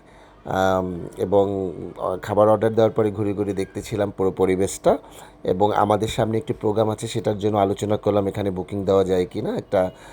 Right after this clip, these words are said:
আমার এক আত্মীয়র বার্থডে আছে, আপনাদেরও যাদের আত্মীয় স্বজনদের জন্মদিন বা যে কোনো পার্টি,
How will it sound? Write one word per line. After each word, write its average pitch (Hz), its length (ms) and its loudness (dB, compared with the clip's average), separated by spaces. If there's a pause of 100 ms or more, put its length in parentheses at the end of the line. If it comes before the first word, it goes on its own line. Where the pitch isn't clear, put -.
(220)
আমার 101 240 4
এক 98 140 4
আত্মীয়র 95 360 0
বার্থডে 87 420 0
আছে, - 280 -2
আপনাদেরও 110 460 0
যাদের 101 280 2
আত্মীয় 98 280 0
স্বজনদের 95 460 -6
জন্মদিন 90 680 -2 (420)
বা 90 380 4
যে 95 100 -4
কোনো 101 220 -2
পার্টি, 95 580 -2